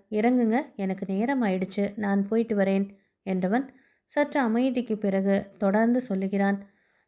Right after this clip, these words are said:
"நாளைக்கு அந்த வசனத்தின் அர்த்தத்தை நல்லா புரிஞ்சுக்கிட்டு பேசுங்க."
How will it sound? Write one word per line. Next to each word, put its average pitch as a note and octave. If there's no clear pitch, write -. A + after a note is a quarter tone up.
"நாளைக்கு C4+
அந்த G#3+
வசனத்தின் B3
அர்த்தத்தை G#3+
நல்லா A#3
புரிஞ்சுக்கிட்டு A3+
பேசுங்க." G3+